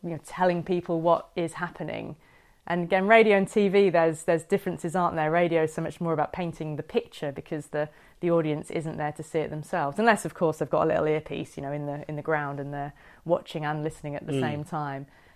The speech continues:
Speaker 1: But I think all those things wrap in together. The,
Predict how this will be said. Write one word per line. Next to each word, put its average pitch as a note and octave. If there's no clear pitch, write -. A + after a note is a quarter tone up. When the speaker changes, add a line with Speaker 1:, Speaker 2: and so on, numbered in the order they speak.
Speaker 1:
But D#3
I F#3
think C#4+
all C#4+
those A#3
things G3
wrap F#3+
in G3
together. D#3+
The, E3